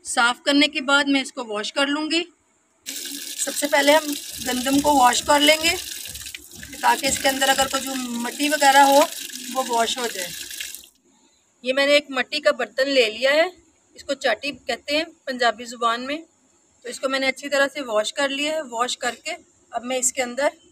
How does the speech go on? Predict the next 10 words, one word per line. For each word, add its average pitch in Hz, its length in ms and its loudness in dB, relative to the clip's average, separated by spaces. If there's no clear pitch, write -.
ये 247 60 -20
जो 254 140 -8
गंदम 247 400 -6
है 330 80 -2
ये 254 60 -8
मैं 254 120 -4
इसके 247 220 -6
अंदर 220 180 -6
डाल 208 240 -2
दूँगी। 180 340 -20